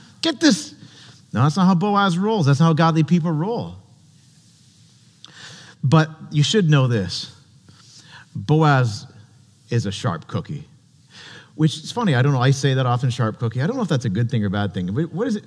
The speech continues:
What would you do to yourself if you bit down on a sharp cookie? I don't know. Anyway, he's bright. He ain't dumb.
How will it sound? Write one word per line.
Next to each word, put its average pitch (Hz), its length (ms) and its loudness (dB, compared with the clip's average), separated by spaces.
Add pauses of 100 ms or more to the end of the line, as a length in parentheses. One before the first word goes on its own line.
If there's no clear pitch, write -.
What 214 100 -10
would 247 140 -6
you 165 60 4
do 135 180 2
to 143 40 2
yourself 120 200 -2
if 92 60 -6
you 101 60 -2
bit 95 240 -4
down 117 200 0
on 95 60 -2
a 90 40 -6
sharp 107 320 -6
cookie? 98 340 -8 (240)
I - 60 -12
don't 110 140 -4
know. 87 240 -6 (800)
Anyway, 101 420 0 (320)
he's 151 220 4
bright. 110 560 -4 (800)
He 139 220 4
ain't 139 220 2
dumb. 95 440 -2